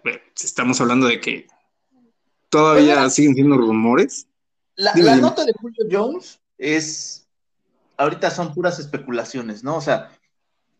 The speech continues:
Speaker 2: tú ves la pa-, tú, tú entras a páginas de, de, este, de fanáticos de los Titans y empiezas a ver que Derrick Henry sube fotos, este, con él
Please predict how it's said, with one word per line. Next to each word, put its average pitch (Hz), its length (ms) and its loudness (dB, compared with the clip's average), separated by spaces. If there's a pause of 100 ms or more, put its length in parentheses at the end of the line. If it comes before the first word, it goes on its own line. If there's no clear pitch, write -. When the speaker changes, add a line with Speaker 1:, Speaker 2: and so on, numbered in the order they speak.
(100)
Speaker 2:
tú 269 140 2
ves 269 180 4
la 233 180 2
pa-, 226 300 0
tú, 220 200 -2
tú 220 140 -2
entras 226 380 -2
a 156 260 -2
páginas 185 380 -2
de, 127 200 -2 (200)
de, 123 220 -6
este, 113 680 -6
de 120 100 -4
fanáticos 147 500 -4
de - 80 0
los - 160 -6
Titans 247 580 -2 (840)
y 135 100 -4
empiezas 156 400 -2
a 165 80 2
ver 160 200 4 (640)
que 131 300 2
Derrick 156 360 0
Henry 170 260 -4
sube 170 320 -2
fotos, 165 640 -6 (380)
este, 113 800 -6
con 131 240 -6
él 202 520 0